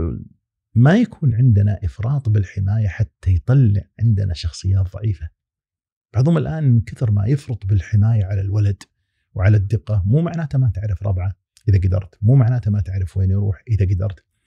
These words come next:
لكن الإفراط بالحماية إنك ممكن إنك تحبسه حتى بالبيت، ما تخليه يطلع.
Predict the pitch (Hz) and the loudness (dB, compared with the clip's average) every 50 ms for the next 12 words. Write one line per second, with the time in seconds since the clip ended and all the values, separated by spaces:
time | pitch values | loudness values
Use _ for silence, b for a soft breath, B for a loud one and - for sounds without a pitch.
0 | b b b b b b - 110 113 110 - 120 110 - - 92 - 104 123 151 | b b b b b b 0 2 2 2 2 2 0 0 -2 -6 -6 -4 -6 -6
1 | 160 - 123 113 98 - - 101 107 117 127 131 135 139 139 _ _ _ _ _ | -4 -2 -4 -4 -2 -2 0 0 0 2 0 0 -2 -4 -6 _ _ _ _ _
2 | _ _ _ _ _ _ _ 98 104 - - 139 143 - 147 139 143 131 117 - | _ _ _ _ _ _ _ -2 0 2 2 2 2 2 0 0 0 0 0 -2
3 | - 113 - 117 120 107 - 101 95 135 139 - 139 147 147 175 156 - 113 110 | -4 -10 -6 -6 -4 -4 -4 -2 -2 -2 -2 -2 -2 -2 -2 -4 -4 -2 -2 -4
4 | - - - 98 98 107 123 - 117 117 - _ | -2 -2 -4 -4 -4 -4 -6 -8 -12 -16 -18 _